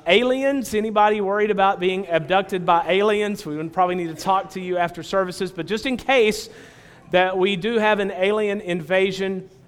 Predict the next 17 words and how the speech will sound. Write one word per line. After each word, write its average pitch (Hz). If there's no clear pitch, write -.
uh, 165
you 180
look 220
into 240
their 208
eyes, 175
but 156
you 156
protect 170
your 170
thoughts 165
because 131
they 139
can 135
read 139
your 147
mind 120